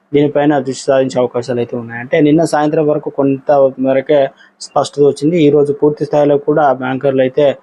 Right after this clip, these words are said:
ఎవరెవరికి పడతాయి ఏందనేది పూర్తి స్థాయిలో బ్యాంకుల నుంచి ఆ వద్దకు వెళ్తే కానీ తెలియదని చెప్తున్నారు. మొత్తం మీద అయితే ఈ రోజు కూడా డబ్బులు అయితే జమ అవుతాయి అన్నమాట. So నిన్ననే డబ్బులు విడుదల చేశారంటే నిన్న అందరికీ అయితే పడవు,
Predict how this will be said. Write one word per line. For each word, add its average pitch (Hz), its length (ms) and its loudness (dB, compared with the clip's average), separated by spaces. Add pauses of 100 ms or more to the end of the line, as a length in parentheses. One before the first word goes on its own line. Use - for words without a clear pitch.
(320)
ఎవరెవరికి 147 380 2
పడతాయి 135 420 0
ఏందనేది 131 340 -2
పూర్తి 127 240 -4
స్థాయిలో 131 340 0
బ్యాంకుల 127 380 -6
నుంచి 127 400 0 (440)
ఆ 120 60 0
వద్దకు 135 360 0
వెళ్తే 135 280 2
కానీ 131 220 0
తెలియదని 123 460 0
చెప్తున్నారు. 127 440 -4
మొత్తం 135 280 -2
మీద 131 120 2
అయితే 135 220 2
ఈ 135 100 2
రోజు 135 200 2
కూడా 135 140 -2
డబ్బులు 127 300 0
అయితే 123 180 -2
జమ 123 140 -6
అవుతాయి 117 240 -6
అన్నమాట. 117 320 -6 (540)
So 127 180 2
నిన్ననే 151 360 2
డబ్బులు 147 280 0
విడుదల 147 220 4
చేశారంటే 143 500 2
నిన్న 131 220 0
అందరికీ 131 320 0
అయితే 131 160 0
పడవు, 131 320 -2